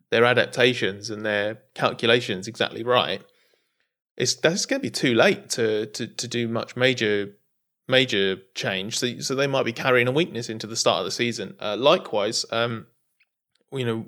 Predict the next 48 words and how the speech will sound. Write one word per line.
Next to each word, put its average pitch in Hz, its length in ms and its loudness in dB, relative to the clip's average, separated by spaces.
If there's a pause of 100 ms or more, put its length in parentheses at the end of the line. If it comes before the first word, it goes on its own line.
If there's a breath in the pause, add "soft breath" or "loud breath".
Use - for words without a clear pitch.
(100)
we 123 100 -6
talked - 320 0
it - 60 -4
up 120 180 0
at 92 60 -2
the 104 80 -4
beginning 117 460 0
as 104 120 -4
a 113 80 -4
factor - 440 -6
why 113 260 2
maybe 117 340 -2
you 110 120 -10
can 107 160 -12
believe 117 340 0
in 107 100 -4
Red 139 220 2
Bull. - 260 -4 (420 loud breath)
Honda's 185 360 2
new 147 160 2
engine 147 300 4
is 107 140 -6
an 104 80 -4
opportunity 120 480 -4
for 113 100 -4
them 135 120 4
to - 80 -8
trip - 280 -6
up. - 320 -4 (460)
Um, 131 540 2
and 131 480 0 (220)
while 139 260 6
on 139 100 6
a 120 60 4
car 190 320 6
side, 123 380 2
if 127 160 -4
you've 117 120 -4
got - 200 0
the 117 80 -4
bodywork 123 840 4
or 110 200 0
some 117 360 -2
part 123 260 0
of - 40 -6
the 117 80 0
architecture 127 640 0
wrong, 117 280 0